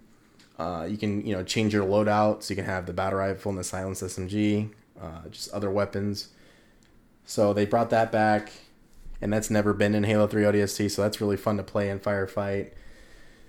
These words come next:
Um, it's the first time the battle rifle's in Firefight besides Halo five. Uh, what else did they add? They added the silenced S M G and tactical Magnum into Halo three's multiplayer sandbox.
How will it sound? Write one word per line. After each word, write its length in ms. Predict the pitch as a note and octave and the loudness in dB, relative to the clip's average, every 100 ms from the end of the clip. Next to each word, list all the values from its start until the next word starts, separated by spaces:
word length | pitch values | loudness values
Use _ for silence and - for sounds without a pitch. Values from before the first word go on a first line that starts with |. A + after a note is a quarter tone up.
| - - - - | -20 -20 -20 -8
Um, 300 | - G#2 G2 | 0 2 2
it's 100 | G2 | 0
the 60 | - | 0
first 240 | - A2 | 2 2
time 200 | - G#2+ | 4 2
the 60 | G2+ | 2
battle 360 | F#2 G2 G#2 A2 | -2 0 2 4
rifle's 400 | G#2+ A2 G#2 G#2 | 2 2 0 0
in 420 | G#2 G2+ G2+ G2 | 0 -2 -4 -6
Firefight 680 | - G#2+ G#2+ - A#2+ B2 - | -2 0 0 2 2 2 -4
besides 340 | G#2 G#2 G2 | -4 -2 -2
Halo 220 | A2 G#2+ G2+ | -2 -2 -2
five. 480 | - A#2+ C#3+ D#3+ - - _ _ _ _ _ _ - | -2 -2 -2 -4 -10 -20 _ _ _ _ _ _ -4
Uh, 520 | A2 G#2+ G#2 G#2+ G#2+ | 0 2 2 2 2
what 120 | A#2 | 2
else 200 | A2+ A2+ | 2 0
did 20 | |
they 160 | G#2+ G2+ | 0 2
add? 240 | F#2 F#2+ | 2 0
They 140 | G#2 F#2+ | -2 -2
added 300 | G2+ G#2 G2 | -2 -2 -2
the 500 | G#2 G2 G2 F#2+ F#2+ _ _ | -2 -2 -4 -4 -8 _ _
silenced 500 | - - G#2+ A2 G#2+ | -6 0 0 0 -2
S 200 | G2 - | -4 -2
M 100 | A2 | 0
G 340 | G#2 G#2 G#2 A2 | 0 0 0 -2
and 180 | F#2 F#2+ | -6 -6
tactical 520 | - G2+ G#2 G2 G2 | -6 -4 -4 -4 -4
Magnum 580 | F#2+ F#2 G2+ A2 B2 - - - - | -2 -2 0 0 -2 -4 -18 -20 -6
into 280 | G2+ G2+ G2+ | -4 -2 -2
Halo 360 | A#2 A2 A2 | 2 4 4
three's 400 | G#2+ - G#2+ G2 | 2 2 4 4
multiplayer 580 | G2+ G2 A2 A2 G#2 F#2 | 2 -2 -2 2 2 2
sandbox. 800 | - A2 G2 A2 A#2+ B2+ D3+ - | 0 0 2 2 2 0 -2 -8